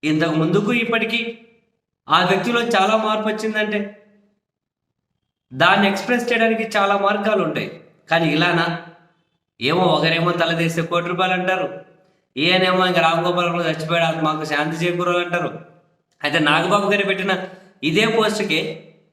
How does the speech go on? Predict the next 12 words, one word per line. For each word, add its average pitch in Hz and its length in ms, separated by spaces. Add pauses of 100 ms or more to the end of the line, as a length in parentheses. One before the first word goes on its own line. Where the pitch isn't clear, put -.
(300)
కొందరు 196 200
ఆర్జీవీ 202 400
ఫ్యాన్స్ 202 380
అనుకుంటాను 131 480 (340)
గట్టిగానే 165 680
రిప్లైలు 202 440
ఇస్తూ 190 260
ఉన్నారు. 175 320 (640)
"నువ్వు 190 240
ఆత్మలతో 208 720
మాట్లాడుతున్నావంటే 196 840
నాగబాబు, 175 600